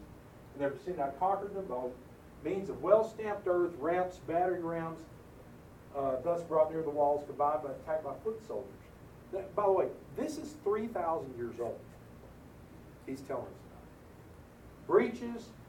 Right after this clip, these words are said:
as well as sapper work," not a clue. "I drove them out, two hundred thousand one hundred fifty people, young, old, male, horses, mules, donkeys, camels, big and small, counting, consider them to boot."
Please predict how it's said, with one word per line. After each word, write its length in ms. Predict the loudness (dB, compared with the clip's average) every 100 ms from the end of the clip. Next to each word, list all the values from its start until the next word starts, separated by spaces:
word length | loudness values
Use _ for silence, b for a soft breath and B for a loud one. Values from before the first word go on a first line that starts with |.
| -12
as 100 | -4
well 220 | 0 2
as 120 | 0
sapper 400 | -2 0 0 0
work," 300 | -2 -2 -6 -6
not 140 | -8
a 20 |
clue. 240 | -6 -6 -6 -12 -20 -20 -20 -6
"I 80 | -6
drove 340 | 6 8 10
them 140 | 6 8
out, 300 | 6 6 -2
two 200 | -4 2
hundred 360 | 2 2 -4 -10 -16 -18 -10
thousand 440 | 0 4 4 2 0
one 140 | 2
hundred 280 | 2 0 -2
fifty 280 | -2 -2 -2 -10
people, 240 | -10 -8 -4
young, 300 | 2 2 0
old, 300 | 0 0 -2
male, 320 | -2 0 0 -2 -16 -18 -18 -18 -18 -18 -2
horses, 360 | 4 4 2 -8
mules, 260 | -4 -4 0
donkeys, 400 | 2 2 0 -12 -6
camels, 320 | -4 -4 -4
big 120 | -6 -6
and 120 | -8 -6
small, 320 | -4 -4 -6 -6
counting, 320 | -6 -6 -10
consider 400 | -12 -10 -8 -6
them 180 | -6 -4
to 260 | -4 -2
boot." 200 | 2 2